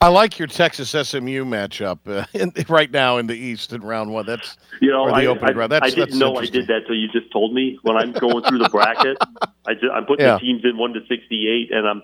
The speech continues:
Speaker 2: trying to follow all of these rules, um, for, you know, trying to keep teams from the same conference separated and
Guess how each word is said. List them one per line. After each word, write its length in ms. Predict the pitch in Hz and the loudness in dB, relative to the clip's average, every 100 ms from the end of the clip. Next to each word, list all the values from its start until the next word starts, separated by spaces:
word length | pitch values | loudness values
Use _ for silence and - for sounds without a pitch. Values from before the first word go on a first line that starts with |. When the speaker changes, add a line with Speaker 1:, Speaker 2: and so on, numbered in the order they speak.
| - | -4
Speaker 2:
trying 200 | 123 117 | -2 -2
to 60 | |
follow 360 | 107 120 117 113 | -2 0 2 0
all 200 | 113 113 | 0 -2
of 80 | - | -4
these 160 | 104 90 | -8 -6
rules, 520 | 107 147 123 104 98 _ _ _ _ _ - 120 | 0 2 2 -2 -6 _ _ _ _ _ -4 0
um, 440 | 104 92 90 95 _ | 0 0 -4 -10 _
for, 280 | 120 104 - | 0 0 -2
you 80 | 117 | -4
know, 100 | 95 | -2
trying 220 | 113 101 | -2 -4
to 60 | |
keep 200 | - 107 | -6 -8
teams 180 | - 98 | -4 -4
from 140 | - 107 | -2 -2
the 80 | - | 0
same 140 | 101 | 0
conference 360 | 104 101 107 - | 0 -2 -4 -2
separated 600 | 107 - 98 95 95 90 | -2 0 0 0 0 0
and 220 | 92 92 | -2 -4